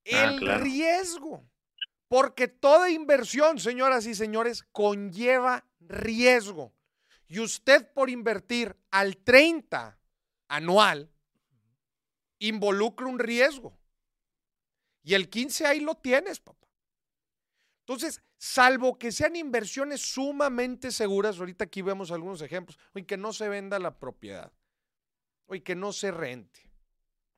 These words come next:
Speaker 2: oye, que no me vaya tan bien en el negocio, oye, que no me devuelvan la lana porque resulta que era un pagaré, ahora una inversión a plazo. No me devuelvan la lana. Riesgo. Y no, la gente dice, "No, seguro, ¿eh?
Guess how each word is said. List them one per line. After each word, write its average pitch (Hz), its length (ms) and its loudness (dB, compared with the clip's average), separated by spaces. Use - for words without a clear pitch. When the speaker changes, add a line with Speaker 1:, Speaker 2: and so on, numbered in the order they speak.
Speaker 2:
oye, 170 180 -6
que 180 120 -6
no 185 100 -4
me 214 120 0
vaya 208 220 2
tan 160 200 -10
bien 160 140 -12
en 175 100 -14
el 147 100 -14
negocio, 104 400 -18
oye, 202 240 -8
que 190 320 -6
no 170 160 -2
me 240 140 0
devuelvan 226 400 0
la 220 80 0
lana 226 300 -2
porque 175 260 -10
resulta 185 300 -8
que 196 80 -8
era 220 60 -4
un 208 80 -14
pagaré, 185 440 -6
ahora 214 340 -6
una 175 120 -16
inversión 190 360 -8
a 180 80 -6
plazo. - 260 -8
No 214 180 2
me 262 120 2
devuelvan 226 340 4
la 196 80 0
lana. 139 260 -8
Riesgo. 226 960 -4
Y 247 100 -8
no, 370 140 -6
la 269 80 -6
gente 240 320 -10
dice, 202 240 -10
"No, 339 460 -4
seguro, 220 520 0
¿eh? 294 160 -8